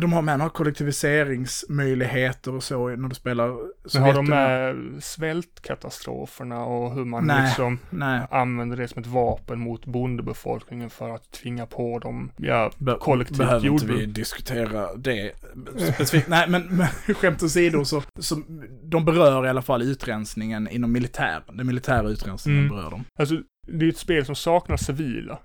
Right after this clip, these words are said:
Speaker 2: alltså Hearts
Speaker 1: Nu
Speaker 2: of
Speaker 1: kommer
Speaker 2: Iron.
Speaker 1: väl det senaste, det, sista, sena-,
Speaker 2: Jo,
Speaker 1: det
Speaker 2: och
Speaker 1: sen-,
Speaker 2: det blir
Speaker 1: det
Speaker 2: intressant.
Speaker 1: blir intressant. Framför allt för hur de gör med förintelsen då.
Speaker 2: Mm,
Speaker 1: Eller
Speaker 2: jo.
Speaker 1: ifall de berör det, den
Speaker 2: Det, det
Speaker 1: tyska
Speaker 2: finns ju, alltså, om jag, jag har ju kollat på lite videos och då är det liksom olika sätt man förtrycker sina regioner.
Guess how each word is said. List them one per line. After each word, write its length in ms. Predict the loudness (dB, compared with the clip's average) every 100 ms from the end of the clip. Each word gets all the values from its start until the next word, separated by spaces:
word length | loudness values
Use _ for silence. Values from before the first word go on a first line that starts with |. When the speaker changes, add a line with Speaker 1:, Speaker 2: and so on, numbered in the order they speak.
| -8
Speaker 2:
alltså 300 | -6 -6 0
Hearts 180 | 2 4
Speaker 1:
Nu 60 | 2
Speaker 2:
of 40 |
Speaker 1:
kommer 160 | 6 6
Speaker 2:
Iron. 80 | 8
Speaker 1:
väl 60 | 4
det 60 | 4
senaste, 340 | 2 2 0
det, 240 | -2 -2 -2
sista, 400 | -4 -4 -2 -2
sena-, 140 | 0
Speaker 2:
Jo, 140 | 2 4
Speaker 1:
det 140 | 4
Speaker 2:
och 60 | 4
Speaker 1:
sen-, 120 | 6
Speaker 2:
det 180 | 4 4
blir 160 | 2
Speaker 1:
det 60 | 2
Speaker 2:
intressant. 400 | 0 -4 -2 2
Speaker 1:
blir 80 | 2
intressant. 280 | 2 0 -2 0
Framför 260 | 0 0 2
allt 320 | 4 4 0
för 120 | -2
hur 120 | 0
de 100 | 0
gör 100 | 0
med 120 | -2 -2
förintelsen 560 | -4 -4 -6 -8 -6
då. 80 | -4
Speaker 2:
Mm, 220 | -2 -2 4
Speaker 1:
Eller 120 | 6
Speaker 2:
jo. 60 |
Speaker 1:
ifall 140 | 6 6
de 120 | 4
berör 420 | 4 4 4 2
det, 160 | 0 -4 -8 _
den 160 | -6 4
Speaker 2:
Det, 120 | 6
det 60 |
Speaker 1:
tyska 140 | 6 6
Speaker 2:
finns 320 | 4 4 2
ju, 220 | 0 2
alltså, 400 | 0 2 0 0 -2 -14 -18 -20 _
om 220 | -6 0
jag, 360 | 4 4 2 -6
jag 60 | -2
har 60 | -2
ju 60 |
kollat 400 | 0 0 2 0
på 60 | -4
lite 160 | -4
videos 420 | 0 0 0 -2 -2
och 60 |
då 100 | 0
är 60 | 0
det 100 | -2
liksom 220 | -6 -2
olika 380 | 0 0 0 -4
sätt 400 | -2 -2 -4 -4
man 160 | -6
förtrycker 540 | -6 -10 -8 -8 -8 -12
sina 260 | -8 -6
regioner. 760 | -4 -2 2 2 0 -4 -8